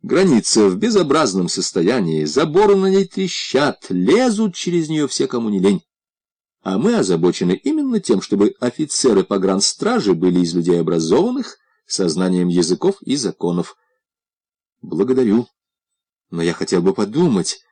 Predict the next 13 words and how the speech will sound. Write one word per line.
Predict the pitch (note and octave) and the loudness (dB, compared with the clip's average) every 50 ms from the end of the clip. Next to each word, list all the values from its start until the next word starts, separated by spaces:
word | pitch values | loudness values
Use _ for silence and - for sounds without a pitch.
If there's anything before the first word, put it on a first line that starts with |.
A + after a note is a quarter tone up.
| _ _ _ | _ _ _
сколько | - - - - G#2 F2+ - A2 G2+ | -14 -8 -2 0 0 0 2 2 2
времени | F#2 F#2 F#2+ F#2+ F#2 F2+ F2+ F#2 F#2 F2+ E2+ - _ _ _ _ _ _ _ _ _ | 4 4 4 4 4 4 2 2 2 0 -2 -6 _ _ _ _ _ _ _ _ _
требуется | - - - A#2 G2 F#2 F#2+ F#2 F2+ - G2+ | -2 0 2 2 4 4 2 2 2 2 2
вам | G2 G2 F#2 F2 E2+ D#2+ | 2 2 2 0 -2 0
для | D#2+ A2 | 2 2
размышления?» | G#2+ G2 G2+ B2+ C3 - G#2 F2 D#2+ D#2 D#2 D2 - _ _ _ _ _ _ _ _ _ _ _ _ _ _ _ _ _ _ _ _ | 2 2 2 0 -2 0 0 -2 0 -2 -6 -10 -12 _ _ _ _ _ _ _ _ _ _ _ _ _ _ _ _ _ _ _ _
«Ответ | - G2+ G2 - - F#2+ F2+ - F#3 F#3 - | -4 -4 -4 -4 -4 -2 0 2 2 0 0
я | - G#2 A2+ C3+ D3 C#3+ A#2+ | -2 0 0 0 0 0 0
вам | G#2 A#2+ C3+ C3 A2 | 0 -2 -2 -2 -2
дам | G2 A#2 C3 B2+ F#2+ | -2 -2 -2 -2 -2
двадцать | E2 F#2+ C3 D3+ - - - E3 D3+ - | -2 -2 -2 -2 -2 -4 -4 -4 -4 -2
восьмого | C#3 C3+ C3 - - A2 G2 G2+ G#2 G2+ G#2 A2+ - - | -2 0 0 0 0 0 0 2 2 2 0 -2 -4 -4
июня». | A2 G#2+ G#2 G2 G2+ F#2+ G2 G2 F#2+ F#2+ F#2 | -4 -4 -2 -2 0 0 0 0 0 -2 -4